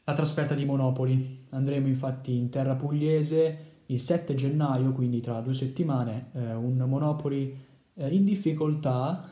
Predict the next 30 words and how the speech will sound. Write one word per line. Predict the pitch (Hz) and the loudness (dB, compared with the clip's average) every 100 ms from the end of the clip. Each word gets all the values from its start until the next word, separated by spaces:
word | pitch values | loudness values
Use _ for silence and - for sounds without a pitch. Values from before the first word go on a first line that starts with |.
| - | -4
ma | 139 | -2
aspettavo | 127 139 139 143 143 | -2 -4 -4 -6 -6
sicuramente | 135 131 139 139 147 135 | -8 -6 -4 -4 -6 -4
di | 131 | -4
più | 131 147 135 127 - - _ | -2 -2 -2 -4 -10 -20 _
dalla | 131 131 131 | -2 0 0
formazione, | 135 135 131 - 135 139 135 131 127 127 - - _ | -2 -2 -2 -2 -2 -2 0 0 0 -4 -14 -20 _
eh, | - 120 113 | -6 -4 -4
pugliese | 110 135 151 156 127 127 | -4 -2 0 0 2 0
in | 127 | -2
questa, | 127 127 - - 120 117 113 110 107 107 110 | -2 -4 -4 -4 -4 -4 -6 -8 -8 -10 -8
in | 117 | -6
questa | 131 131 131 | -4 -2 -2
prima | 147 143 | -2 -2
parte | 151 151 - | 0 -2 0
di | 156 156 | -2 -2
stagione, | 190 170 180 185 139 | 0 2 2 2 0
però | 151 139 131 - - _ _ _ _ | -2 -2 -2 -8 -20 _ _ _ _
trasferta | - 123 - 131 131 127 | -6 -4 0 0 0 0
al | |
Veneziani | 120 120 120 - 131 127 123 - - - _ _ - | 0 -2 0 0 0 2 0 -4 -18 -20 _ _ -4
storicamente | - 156 156 151 147 143 143 135 139 139 143 | 2 6 6 4 0 -2 -2 -2 0 -2 0
e | 139 131 | -2 -2
sicuramente | - - 135 131 131 131 127 | -4 -6 0 4 6 6 4
lo | 123 | 0
sarà | 117 123 120 120 | 0 -2 -2 -4
complicata. | - 123 120 120 117 101 98 127 | -2 -2 0 -4 -4 -6 -4 -2
Ripeto, | 139 147 135 | 0 0 0
vittoria | 127 127 160 160 135 | -2 0 0 2 0
comunque | 123 135 131 127 113 | 0 -2 0 -4 -4